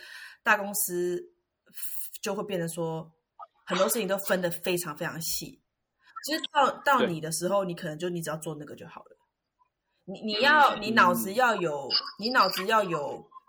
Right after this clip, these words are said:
Speaker 1: 就是每个不同环节的事情，就是的资料，但是你在做，就是你把你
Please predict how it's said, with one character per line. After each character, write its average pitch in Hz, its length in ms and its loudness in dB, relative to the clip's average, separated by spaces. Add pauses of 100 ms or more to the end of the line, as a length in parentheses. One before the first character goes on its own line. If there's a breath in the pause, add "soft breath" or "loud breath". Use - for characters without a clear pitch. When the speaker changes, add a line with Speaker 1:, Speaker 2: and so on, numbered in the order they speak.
(140)
Speaker 1:
就 208 100 -8
是 196 220 -4
每 165 180 -4
个 170 100 -8
不 - 140 -10
同 160 220 -14
环 165 260 -6
节 151 220 -10
的 147 280 -12
事 180 200 -6
情， - 200 -6 (1200)
就 196 100 -10
是 190 160 -2
的 170 160 0
资 185 220 -4
料， 185 420 -2 (140)
但 233 160 2
是 226 160 -4
你 175 100 -6 (160)
在 190 80 0
做， 175 280 -2
就 - 100 0
是 - 80 -2
你 160 100 -6
把 156 200 -6
你 143 280 -10